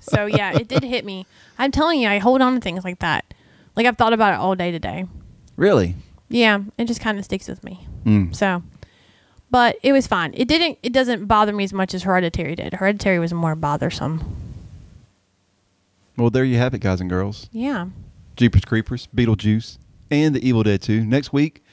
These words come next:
Speaker 2: we're gonna drum up some more scariness.
Speaker 1: What do we
Speaker 2: Um,
Speaker 1: have left? We have Conjuring, or we get rid of that? Conjuring's
Speaker 2: Conjuring.
Speaker 1: ne-, oh, no. I don't know if I'm gonna make it through that. That's people.
Speaker 2: Texas Chainsaw Massacre.
Speaker 1: Oh, fuck. Why'd you leave these at the end?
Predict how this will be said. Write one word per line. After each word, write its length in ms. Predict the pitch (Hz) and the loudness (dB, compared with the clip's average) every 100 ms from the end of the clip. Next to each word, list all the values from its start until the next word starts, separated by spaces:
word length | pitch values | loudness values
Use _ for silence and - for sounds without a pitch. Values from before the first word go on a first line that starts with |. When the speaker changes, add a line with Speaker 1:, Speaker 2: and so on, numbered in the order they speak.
| _ _ _ _ _ _ | _ _ _ _ _ _
Speaker 2:
we're 60 | 123 | 0
gonna 80 | 104 | 2
drum 180 | 131 139 | 2 2
up 120 | - | 0
some 140 | 127 | 0
more 140 | 123 123 | 2 2
scariness. 640 | - 120 123 127 - - - _ _ _ _ _ _ _ | 2 2 2 2 -2 -10 -18 _ _ _ _ _ _ _
Speaker 1:
What 300 | 104 101 101 | -2 2 2
do 80 | 339 | 2
we 120 | 370 | 0
Speaker 2:
Um, 60 | 330 | -2
Speaker 1:
have 120 | 247 | 0
left? 520 | 208 233 175 - - - _ | 0 2 0 -6 -18 -20 _
We 120 | 240 254 | -4 -4
have 140 | 233 | -2
Conjuring, 540 | - 233 269 311 320 | 0 0 2 0 0
or 120 | - 220 | -2 -2
we 140 | 214 | -2
get 160 | 202 - | -2 -2
rid 80 | 196 | -2
of 80 | |
that? 160 | 175 - - | -2 -6 -8
Conjuring's 480 | - 247 104 113 - | -2 0 4 2 2
Speaker 2:
Conjuring. 380 | 110 104 113 120 | 2 2 -2 -2
Speaker 1:
ne-, 60 | |
oh, 160 | 214 196 | 0 0
no. 180 | 190 175 | -2 -2
I 80 | 196 | -2
don't 120 | 262 | -2
know 40 | |
if 120 | 190 208 | -2 -2
I'm 100 | 208 | -4
gonna 140 | 170 | -2
make 180 | 208 185 | -4 -6
it 60 | |
through 100 | - | -8
that. 180 | 190 180 | -4 -2
That's 160 | 220 254 | -2 0
people. 500 | 226 247 - 151 - _ - 240 - - | 0 0 -2 -6 -10 _ -16 -16 -16 2
Speaker 2:
Texas 340 | 123 104 113 | 4 4 -2
Chainsaw 320 | - 104 104 98 | -4 -2 -2 -2
Massacre. 320 | 95 95 311 | -2 0 2
Speaker 1:
Oh, 200 | 285 92 - - - | 2 0 -12 -20 -14
fuck. 340 | 254 151 - _ _ _ _ _ _ _ | -14 -14 -20 _ _ _ _ _ _ _
Why'd 200 | 285 381 | 0 2
you 100 | 415 | 4
leave 180 | 427 427 | 2 2
these 300 | 427 392 381 - | 2 2 -4 -4
at 100 | 330 | 0
the 100 | - 330 | 0 0
end? 460 | 381 339 190 180 | 0 2 0 -4